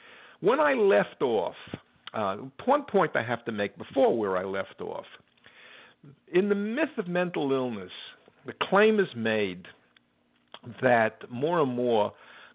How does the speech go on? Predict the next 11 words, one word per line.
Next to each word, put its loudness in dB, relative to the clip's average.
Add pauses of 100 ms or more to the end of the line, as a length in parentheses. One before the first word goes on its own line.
crazy 2
behavior, -2 (140)
deviant -2
behavior, 0 (480)
uh, 4
upsetting, 0 (160)
troubled, 0
and -10 (100)
troubling 0
behavior -4
are -2